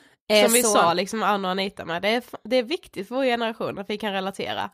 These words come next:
Speaker 1: Ja, så jag vill bara hissa det för att jag, alltså jag älskar allt hon gör, allt hon står för,
Speaker 2: Mm.
Speaker 1: vad hon har byggt, liksom. Alltså ett fucking imperium.
Speaker 2: Ja,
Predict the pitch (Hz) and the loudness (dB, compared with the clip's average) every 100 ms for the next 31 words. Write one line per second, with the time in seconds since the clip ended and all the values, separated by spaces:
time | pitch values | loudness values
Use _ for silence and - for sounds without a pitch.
0 | - 254 277 - 262 254 262 240 226 190 | 2 4 4 2 2 4 2 2 -2 -2
1 | 190 185 202 214 190 - 202 220 - _ | -2 -2 -2 2 2 0 0 0 -2 _
2 | - 233 285 302 - - 190 180 180 - | 4 4 6 2 0 0 2 2 0 -8
3 | - 190 - 226 202 202 - - - 202 | -12 -6 4 4 4 -4 -12 -20 -8 -2
4 | 226 190 185 196 214 180 180 185 202 196 | -2 -2 -6 0 2 4 2 2 2 2
5 | - 208 185 - - 262 214 190 185 - | 0 -6 -6 -10 0 2 4 4 0 0
6 | 190 190 196 - 208 196 - 202 226 233 | 2 2 -2 -8 -8 -8 -10 4 4 4
7 | 240 220 202 196 233 208 - - - - | 2 2 2 2 0 0 -4 -14 -14 -4
8 | 180 - 175 180 208 196 208 202 - 240 | -4 -2 0 2 2 4 2 2 0 -2
9 | - 185 185 185 180 180 - 156 110 147 | 0 -2 0 -2 -2 -2 -2 0 -2 -2
10 | 110 98 175 185 262 | -4 -4 2 4 4